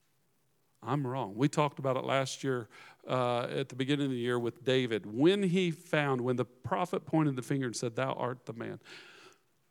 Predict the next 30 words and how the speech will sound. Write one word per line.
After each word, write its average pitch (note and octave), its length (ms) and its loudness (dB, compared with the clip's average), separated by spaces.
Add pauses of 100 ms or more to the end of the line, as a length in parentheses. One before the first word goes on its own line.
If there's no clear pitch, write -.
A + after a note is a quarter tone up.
(380)
one A3 180 0
of F#3+ 80 2
the F#3 80 6
most F#3+ 340 4
incredible G3 840 2
feelings D#3+ 480 -2
had D3 140 0
to B2+ 60 -4
come D3+ 240 0
over D#3 220 2
him B2+ 180 0
because B2+ 520 -2 (300)
you're C#3+ 180 4
guilty. - 580 -4 (1160)
What E3 160 -6
do G#3 60 -2
we G#3 160 0
do D#3+ 320 0
with E3 180 2
that A2+ 180 -8 (100)
moment? G2+ 420 -12 (720)
Because G#3+ 580 2 (220)
it's D3+ 140 0
everything G#3 600 0
we D3 140 2
hate, D#3+ 440 2
it's C3+ 280 -2
easy F#3+ 420 0
to C#3 80 0
say, B2+ 300 0